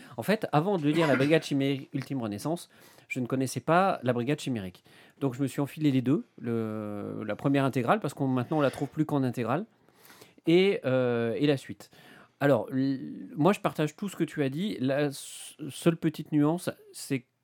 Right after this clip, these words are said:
quand même que si vous avez la possibilité de lire les deux, c'est quand même vraiment bien. Euh, moi, il y a vraiment des trucs que j'ai compris qu'en ayant lu, euh, La Brigade Chimérique avant,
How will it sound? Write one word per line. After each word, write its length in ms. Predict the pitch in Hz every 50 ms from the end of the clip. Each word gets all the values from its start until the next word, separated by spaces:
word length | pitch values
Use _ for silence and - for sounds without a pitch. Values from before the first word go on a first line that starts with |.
| _ _ -
quand 160 | - 147 143
même 320 | 139 131 139 147 139 110 101
que 100 | - -
si 220 | 107 - - - 185
vous 160 | 156 151 139
avez 160 | 139 127 131
la 100 | 120 113
possibilité 600 | 107 - 131 - - 131 127 127 123 120 - - 123
de 60 | 120
lire 160 | 127 120 117
les 100 | 117 113
deux, 220 | 104 117 117 139 - _ _ _ _ _ _ _
c'est 120 | - - 113
quand 140 | - - 113
même 160 | 117 117 117
vraiment 500 | 107 110 120 120 107 131 131 127 123 117
bien. 220 | 107 95 85 90 _ _ _ _ _ - - - - - - - - -
Euh, 1160 | - 117 117 117 113 113 113 110 110 110 110 107 104 104 98 101 104 101 104 107 110 107 98 101
moi, 160 | 107 117 131
il 40 | 139
y 40 | 139
a 40 | 123
vraiment 220 | 120 147 156 175 165
des 120 | 156 147
trucs 180 | - - 180 170
que 100 | - 143
j'ai 120 | 123 131
compris 380 | - 139 131 131 - 151 147 _ _ -
qu'en 180 | 147 147 143
ayant 280 | 143 135 131 135 131 127
lu, 220 | 123 135 143 151
euh, 120 | 147 127 113
La 100 | 110 107
Brigade 280 | 107 117 117 135 127 -
Chimérique 400 | - 123 117 110 113 120 - 127
avant, 340 | 110 104 120 127 160 196